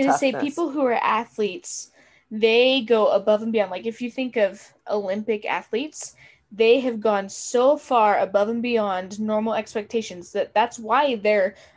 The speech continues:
Speaker 1: an Olympic athlete, because they have pushed themselves past their own expectations of what they thought they could do.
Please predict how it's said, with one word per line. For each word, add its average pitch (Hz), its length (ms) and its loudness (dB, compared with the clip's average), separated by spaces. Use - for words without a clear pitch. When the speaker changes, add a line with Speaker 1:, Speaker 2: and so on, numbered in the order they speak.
Speaker 1:
an 214 120 -2
Olympic 214 540 -2
athlete, - 640 -10
because 240 420 -2
they 233 200 6
have 214 360 0
pushed - 440 -6
themselves 202 720 -4
past - 580 -6
their 226 240 0
own 285 240 -2
expectations 202 800 -8
of 196 100 -8
what 208 160 -2
they 196 120 -6
thought 202 260 -6
they - 120 -10
could - 180 -18
do. - 140 -8